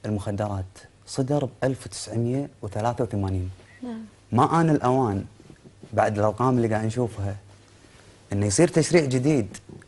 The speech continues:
Speaker 1: ونحاول نعالج الموضوع هذا؟ أنا أتوقع نعم، يعني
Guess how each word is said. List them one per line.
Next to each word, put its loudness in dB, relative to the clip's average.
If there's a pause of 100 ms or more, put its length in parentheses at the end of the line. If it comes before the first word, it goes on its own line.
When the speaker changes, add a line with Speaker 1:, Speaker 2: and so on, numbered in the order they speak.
(280)
Speaker 1:
ونحاول 4
نعالج 2
الموضوع 2
هذا؟ -2 (920)
أنا -10
أتوقع -12
نعم، -6
يعني -14